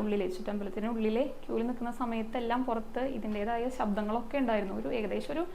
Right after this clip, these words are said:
പത്ത് മിനിറ്റ് നേരമൊക്കെ നീണ്ടു നിന്നിട്ടുണ്ടാവും. പക്ഷെ ഇന്നലെ അധികം ക്യൂ നിൽക്കേണ്ടിയൊന്നും വന്നില്ല, പെട്ടെന്ന് തന്നെ തൊഴാൻ പറ്റി. അപ്പൊ വിഷ്ണുവിൻ്റെ കൂടെ തൊഴാൻ പോകുമ്പോഴുള്ള ഒരു, ഒരു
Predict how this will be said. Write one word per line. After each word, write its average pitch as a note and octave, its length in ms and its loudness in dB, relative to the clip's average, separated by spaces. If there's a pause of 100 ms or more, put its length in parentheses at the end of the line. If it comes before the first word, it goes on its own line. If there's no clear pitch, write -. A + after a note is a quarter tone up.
(400)
പത്ത് - 320 2
മിനിറ്റ് F4 260 6
നേരമൊക്കെ C#4+ 380 6 (280)
നീണ്ടു B3 340 4
നിന്നിട്ടുണ്ടാവും. A3 560 6 (920)
പക്ഷെ C4+ 200 -2
ഇന്നലെ C#4+ 240 2 (100)
അധികം C4+ 240 2 (100)
ക്യൂ C#4+ 200 2
നിൽക്കേണ്ടിയൊന്നും B3+ 480 4
വന്നില്ല, G#3+ 260 2 (480)
പെട്ടെന്ന് A#3+ 460 4
തന്നെ C4 220 6 (120)
തൊഴാൻ A#3 280 4
പറ്റി. A3 240 0 (400)
അപ്പൊ B3 180 -2
വിഷ്ണുവിൻ്റെ C#4 500 2
കൂടെ D4+ 240 6 (180)
തൊഴാൻ C4 360 4
പോകുമ്പോഴുള്ള A#3+ 580 4 (160)
ഒരു, A#3 160 0 (240)
ഒരു A3+ 140 0